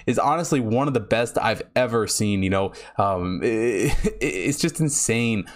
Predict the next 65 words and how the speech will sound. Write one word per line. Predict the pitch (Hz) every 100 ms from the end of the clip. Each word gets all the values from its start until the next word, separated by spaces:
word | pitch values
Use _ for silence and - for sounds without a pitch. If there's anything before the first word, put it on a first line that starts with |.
| - -
what | 110 123
I've | 117 -
seen | 117 110
this | 104
guy, | 110 104
you | 101 98
know, | 92
been | - 127
able | 139 143 131
to | 113
do | 120
on | 120
the |
mats, | 101 104 113 -
going | 117 117
back | 110 110
and | - 107 101
watching | 101 -
some | 104 104
of | 101
his | 101
old | 104 104
fights, | 101 104 -
looking | 104 107
at | 95
this | 110 120
one. | 107 95
So, | 98 - - -
um, | 107 104 95
if | 131
he | 151
can | 190 156
do | 196
some | 220 151
of |
that, | 117 165
if | 110
he | 123
can | 139
get | 156
this | 160
thing | 160 151
to |
the | 110
ground, | 95 120 147 120 - - _ -
it | 139
definitely | - 180 - 202 175 170
is | 123
gonna | 147 147
give | 135
him | 139
a | 120
huge | - 147 135
advantage, | 104 113 147 139 113
because | 123 123 139 131 - - - -
while | 160 127 135 175 165 156 -
McCall | 151 147 175 196 196
can, | 185 165 135 90
can | - 120
defend | 104 156 175
the | 175
takedowns, | 214 202 202 196 202
his | - 127
defense | 208 180 160 127
definitely | 107 131 131 127 117 113 104